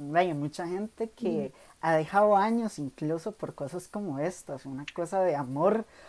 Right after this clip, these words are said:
Speaker 1: o no solo amor, de que fracasó en un sueño, o que se metió algo en el colegio, y ese algo no le funcionó, y, hermano, lo dejó tirado en la calle, y esa persona llega y dice, "Ya no quiero nada".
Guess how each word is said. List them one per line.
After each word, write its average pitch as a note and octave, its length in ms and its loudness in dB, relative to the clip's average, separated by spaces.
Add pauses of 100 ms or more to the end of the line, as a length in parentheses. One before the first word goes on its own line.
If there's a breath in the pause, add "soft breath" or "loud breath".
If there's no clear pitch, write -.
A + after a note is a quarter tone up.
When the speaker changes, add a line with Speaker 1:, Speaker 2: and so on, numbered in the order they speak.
(140 loud breath)
Speaker 1:
o F#3+ 140 2
no F#3 140 2
solo A3+ 220 6
amor, A#3+ 280 4
de F3+ 160 -2
que E3+ 100 -4
fracasó D3+ 520 -2
en E3 100 -2
un G#3 120 -2
sueño, A#3+ 540 -2
o F3 140 -2
que D#3+ 160 -4
se D#3 100 -6
metió D3+ 300 0
algo F#3+ 180 0
en A#3 100 -4
el A#3+ 180 -4
colegio, F#3+ 520 0 (420 loud breath)
y G3 100 8
ese G3 220 8
algo A#3 300 8
no G#3 100 2
le G#3+ 100 2
funcionó, A#3 840 2 (500)
y, F3 440 2
hermano, E3 600 0
lo E3 120 4
dejó D#3 260 0
tirado G#3+ 300 2
en A3+ 80 -2
la G#3 180 0
calle, G3+ 360 2
y D#3+ 100 2
esa G3 240 -4
persona F#3 460 0
llega F3 460 2
y F#3+ 80 4
dice, F3+ 260 0
"Ya D3 100 -2
no D#3 140 -4
quiero F3+ 220 0
nada". F#3 380 4